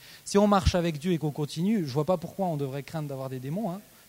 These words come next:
Si on n'a rien à, à, à cacher devant Dieu, si on laisse pas de porte ouverte. Et moi, je marchais avec Dieu. Je vivais, je vivais pour Dieu. J'allais dans les, j'étais dans une école biblique, je servais, je, j'essayais de passer du temps avec lui, et cetera. Mais mal-, malgré tout ça,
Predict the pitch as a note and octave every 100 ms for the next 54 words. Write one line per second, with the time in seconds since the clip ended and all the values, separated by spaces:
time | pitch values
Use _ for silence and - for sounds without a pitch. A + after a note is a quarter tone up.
0 | - D#3+ E3 D#3 E3 D#3 C3+ C3 C3+ C3+
1 | C#3+ - C#3 - C3+ C3 C3+ B2 F#3+ G#3
2 | D3+ C3+ C3+ C3+ - D3 B2 D3 - B2+
3 | F#3 - - - - - C#3 G3 D#3 E3
4 | - G#3+ F#3+ E3+ F3 C4+ G3 - - B2+
5 | C3 F3+ B3+ C4 - - - B2 F3 A3+
6 | A3+ G3+ D3+ G3 E3 F3 F3+ E3+ E3+ D3
7 | D3+ F#3 E3+ E3 D#3+ D#3+ E3 D#3 D#3 E3
8 | C4 F#3+ C#3 C3+ B2 D#3+ C#3+ F3+ A3 F3
9 | - C#3+ E3 E3+ F3+ - E3 - C#3 C3+
10 | F3+ D#3+ C#3+ G3 G3+ D#3 C3 D3+ A3 B3
11 | - - - - - - D#3+ F3 A3 F3+
12 | F#3 G3+ F3+ A#3+ G3+ F3+ A#3 C4+